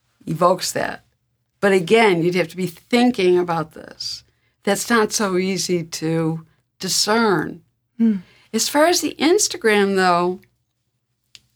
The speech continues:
Speaker 1: I think the transference issue is probably pretty rampant.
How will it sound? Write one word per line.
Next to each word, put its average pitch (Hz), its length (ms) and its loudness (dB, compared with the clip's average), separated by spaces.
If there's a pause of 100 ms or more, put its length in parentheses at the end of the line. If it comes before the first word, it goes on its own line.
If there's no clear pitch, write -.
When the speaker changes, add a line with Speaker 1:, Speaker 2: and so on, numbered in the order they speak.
(120)
Speaker 1:
I 254 100 0
think 523 180 -10
the 440 100 -2
transference 196 1000 -2
issue 170 340 -4
is 156 220 -2
probably 247 760 -2
pretty 190 260 -4
rampant. 196 600 -2